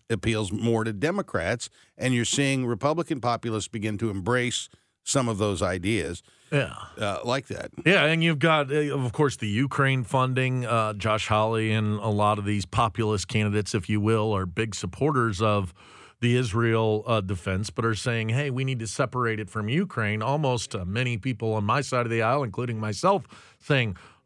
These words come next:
Speaker 2: they wanna support, uh, Russia or allow Ukraine to languish on its own.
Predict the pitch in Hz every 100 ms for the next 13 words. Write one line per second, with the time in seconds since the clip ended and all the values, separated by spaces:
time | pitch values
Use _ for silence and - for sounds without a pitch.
0 | - 104 - 110 120 131 131 123 113 120
1 | 90 120 127 131 123 120 113 110 117 127
2 | - 139 123 123 123 120 117 107 117 113
3 | 113 127 117 123 - 123 120 123 120 113
4 | 87 - - - - 101 131 151 139 127
5 | - 123 113 101 123 151 160 110 98